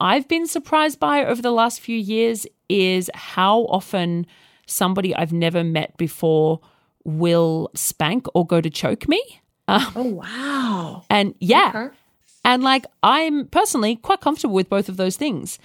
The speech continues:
Speaker 1: But the, but
Speaker 2: Sure, but
Speaker 1: the, but
Speaker 2: first meeting.
Speaker 1: Oh
Speaker 2: Ooh.
Speaker 1: my God. Yeah.
Speaker 2: <laughs>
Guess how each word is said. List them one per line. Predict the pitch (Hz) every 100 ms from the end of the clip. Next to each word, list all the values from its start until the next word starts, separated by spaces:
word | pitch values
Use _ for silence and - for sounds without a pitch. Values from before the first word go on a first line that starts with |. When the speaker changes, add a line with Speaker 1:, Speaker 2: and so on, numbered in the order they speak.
| _ _
Speaker 1:
But | 247 233
the, | 262 - -
but | - -
Speaker 2:
Sure, | - 330 233 -
but | 196
Speaker 1:
the, | - 226 - -
but | - -
Speaker 2:
first | 294 294
meeting. | 220 294 262 202 247 -
Speaker 1:
Oh | 370 381
Speaker 2:
Ooh. |
Speaker 1:
my | 262 202
God. | 262 440 - -
Yeah. | 247 359 508 -
Speaker 2:
<laughs> | 320